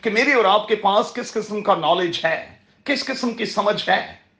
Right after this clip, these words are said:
یاد رہے کہ شیطان کا پہلا بنیادی کام یہی تو ہے کہ وہ کنفیوژن پیدا کرتا ہے۔ سو آپ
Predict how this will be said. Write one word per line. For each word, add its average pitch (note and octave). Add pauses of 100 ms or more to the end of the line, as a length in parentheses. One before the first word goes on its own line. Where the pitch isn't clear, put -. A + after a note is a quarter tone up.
(680)
یاد D#3+
رہے B3+
کہ A#3+ (120)
شیطان G#3+
کا G#3
پہلا B3+
بنیادی F3+
کام G3+ (420)
یہی A#3+
تو G3+
ہے A3
کہ A3
وہ F#3+ (300)
کنفیوژن G#3
پیدا E3
کرتا D3+ (100)
ہے۔ - (720)
سو A#3 (1400)
آپ G#3